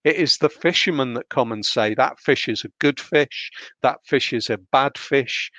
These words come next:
get rid of it." It is the moral, it is not the moral relativity of the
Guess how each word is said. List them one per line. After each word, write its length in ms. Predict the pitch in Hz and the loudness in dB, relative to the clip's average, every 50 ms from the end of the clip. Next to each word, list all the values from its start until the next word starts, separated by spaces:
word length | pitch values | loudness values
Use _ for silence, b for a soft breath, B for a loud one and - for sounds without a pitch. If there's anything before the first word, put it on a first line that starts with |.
| b b - | b b -4
get 160 | 127 113 113 - | -2 -2 -2 0
rid 220 | 123 127 143 131 | 2 2 2 2
of 140 | 143 123 127 | 0 -4 -4
it." 300 | 135 131 139 - - - _ b b b b b | -4 -4 -4 -6 -14 -20 _ b b b b b
It 140 | 156 151 - | 0 0 0
is 160 | 160 131 - | -2 -6 -4
the 100 | - 147 | -6 -6
moral, 460 | 135 135 143 147 160 180 190 185 - | -4 0 2 4 4 4 4 2 2
it 140 | - 160 175 - | 2 0 0 0
is 140 | 165 - | -2 -6
not 220 | 143 139 170 - - - | -2 -2 -2 -2 -2 -2
the 100 | 160 165 | -4 -2
moral 420 | 170 156 156 147 143 139 131 117 | 0 2 2 4 4 2 0 0
relativity 1000 | 113 131 139 151 156 139 - - 160 151 - - - - - 123 110 110 117 - - | 2 2 2 2 0 -2 -4 -2 -4 -2 -2 -4 -8 -8 -6 -6 -4 -4 -6 -8 -4
of 280 | 147 131 117 117 113 - - _ b b b b - | 0 2 2 2 2 -2 -10 _ b b b b -16
the 80 | - | -16